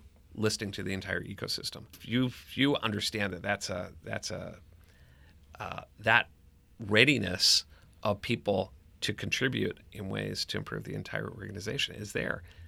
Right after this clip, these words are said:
It just had to be asked. It must have been surprising for people when they, 'cause I know how often you, you say that you would stop and listen, and as you say, it could be the second grader, um, it could be the custodian,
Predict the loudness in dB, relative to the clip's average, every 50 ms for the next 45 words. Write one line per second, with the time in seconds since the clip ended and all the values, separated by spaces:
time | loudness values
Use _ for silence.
0 | -20 -20 -20 -14 -8 -8 -6 -4 -4 -4 -4 -4 -4 -4 -4 -4 -6 -4 -4 -4
1 | -6 -6 -4 -4 -4 -6 -8 -16 -20 -20 -20 -20 -20 -20 -20 -20 -20 -20 -6 0
2 | 2 2 4 6 6 6 6 6 4 4 6 8 10 10 10 8 6 4 0 0
3 | -2 -2 -2 -4 -2 -2 -2 -2 -2 -2 -2 -4 -6 -12 -18 -20 -20 -8 -4 0
4 | 4 4 6 6 6 4 2 0 2 6 6 6 8 8 6 6 6 6 4 2
5 | 2 2 2 0 -2 -4 -4 -2 0 2 4 6 6 6 6 4 2 -2 -2 -2
6 | 0 0 2 4 4 4 4 4 2 0 0 -2 -6 -8 -4 0 2 2 4 2
7 | 2 0 0 0 -2 -2 -2 0 2 2 2 0 -2 -8 -18 -18 -8 -4 -4 -2
8 | 0 0 0 4 6 8 8 8 6 2 0 2 4 4 4 2 0 0 -4 -8
9 | -18 -18 -20 -20 -20 -14 -10 -6 -6 -4 -4 -4 -6 -8 -10 -10 -10 -8 -4 -2
10 | -2 -2 -2 -4 -6 -4 -4 -4 -4 -6 -6 -6 -8 -6 -4 -2 0 0 2 2
11 | 2 2 4 4 4 4 4 2 0 -2